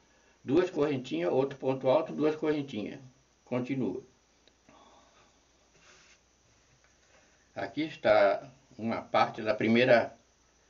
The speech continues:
primeira carreira de, de ponto, de ponto alto, início do bico. Aqui eu vou mostrar como é que eu faço aqui, por que que ficaram as três, os três pontos aqui, né? Aqui você vai fazer desse jeito aqui,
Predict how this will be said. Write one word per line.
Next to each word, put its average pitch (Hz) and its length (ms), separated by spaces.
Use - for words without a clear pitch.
primeira 151 260
carreira 143 420
de, 131 220
de 117 160
ponto, 123 480
de 113 100
ponto 123 340
alto, 143 380
início 139 320
do 143 120
bico. 104 320
Aqui - 280
eu 165 60
vou 156 400
mostrar 127 340
como 147 180
é 156 60
que 170 100
eu 165 80
faço 143 320
aqui, 131 160
por 139 180
que 156 120
que - 100
ficaram 135 380
as 131 160
três, 127 600
os - 160
três 135 240
pontos 113 420
aqui, 107 300
né? 110 320
Aqui 135 300
você 175 240
vai 151 160
fazer 143 300
desse 180 320
jeito 170 260
aqui, 113 400